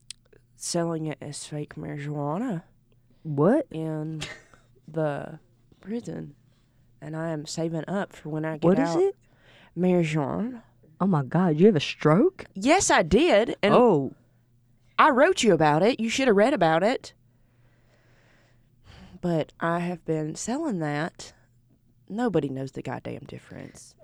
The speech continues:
Speaker 2: Uh, aren't, wouldn't that hurt?
Speaker 1: Smoking that stuff?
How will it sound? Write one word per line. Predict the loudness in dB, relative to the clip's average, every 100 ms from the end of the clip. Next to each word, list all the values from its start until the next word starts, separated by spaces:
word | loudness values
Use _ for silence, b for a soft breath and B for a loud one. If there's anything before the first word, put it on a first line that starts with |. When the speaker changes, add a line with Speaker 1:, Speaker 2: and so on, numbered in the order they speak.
| -14
Speaker 2:
Uh, | -14 -8
aren't, | 0 0 0 -12 -14
wouldn't | 0 2 2
that | 2 0
hurt? | 0 -2 -2 -8 -20 _ _ _ _ _ _ _ _ _ -12
Speaker 1:
Smoking | -4 -4 -2 -4
that | -6 -8
stuff? | -4 -4 -4